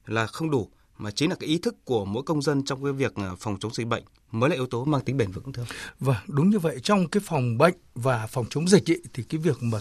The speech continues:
Speaker 2: tuân thủ nghiêm ngặt các cái hướng dẫn của chuyên gia y tế là cực kỳ quan trọng. Theo thông tin báo chí mà chúng ta thấy cái câu chuyện mà ở Hàn Quốc vừa rồi ý,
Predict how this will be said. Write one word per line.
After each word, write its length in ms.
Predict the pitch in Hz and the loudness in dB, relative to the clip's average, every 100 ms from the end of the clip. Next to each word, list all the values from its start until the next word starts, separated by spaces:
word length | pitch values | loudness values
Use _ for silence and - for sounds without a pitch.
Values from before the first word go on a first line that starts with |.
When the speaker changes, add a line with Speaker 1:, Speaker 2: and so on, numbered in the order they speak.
| - | 0
Speaker 2:
tuân 140 | 180 - | -2 0
thủ 180 | 127 101 | -2 0
nghiêm 280 | 160 233 233 | 6 10 12
ngặt 140 | 190 - - - - | 10 8 -18 -8 -4
các 120 | 170 | 0
cái 120 | 170 | 4
hướng 200 | 170 196 | 6 6
dẫn 200 | 180 202 | 4 2
của 120 | - | -2
chuyên 220 | 107 139 139 | -4 -2 0
gia 100 | 135 | 0
y 120 | 135 | 0
tế 300 | 135 127 131 | 0 0 0
là 80 | 147 | 4
cực 240 | - 196 | 10 10
kỳ 100 | - | 8
quan 200 | 135 165 | 4 6
trọng. 200 | 139 160 - - - - | 8 6 4 -16 -8 6
Theo 220 | 180 156 | 8 8
thông 180 | 156 139 | 6 2
tin 220 | 156 135 | 0 2
báo 140 | 127 | 2
chí 220 | 127 131 151 | 2 0 2
mà 100 | 131 | 0
chúng 200 | 117 123 | 0 -2
ta 100 | 143 | 0
thấy 200 | 135 131 | 0 -2
cái 80 | 156 - | -2 0
câu 140 | 135 - | 0 2
chuyện 320 | 151 110 107 | 2 2 -2
mà 140 | 107 | -2
ở 300 | - 101 92 | -4 -6 -6
Hàn 240 | 87 117 104 | -2 -2 0
Quốc 240 | - 202 - - - - | 6 6 6 -4 -20 0
vừa 160 | 135 127 | 4 8
rồi 300 | 139 151 127 | 12 12 12
ý, 140 | 143 | 6